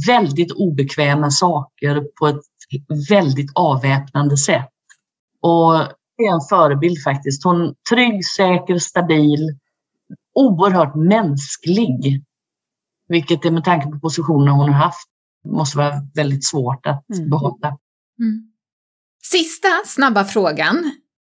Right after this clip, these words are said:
Speaker 3: När du, då, och då får du tänka tillbaka till när du var anställd. Vad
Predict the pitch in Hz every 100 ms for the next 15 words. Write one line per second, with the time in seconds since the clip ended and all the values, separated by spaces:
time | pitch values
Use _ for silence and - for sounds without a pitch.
0 | _ 262 294 330 - 226 277 277 254 320
1 | 302 247 226 247 247 226 208 214 202 190
2 | 226 190 - - 370 - 202 226 226 -
3 | - _ _ 220 233 330 339 339 339 254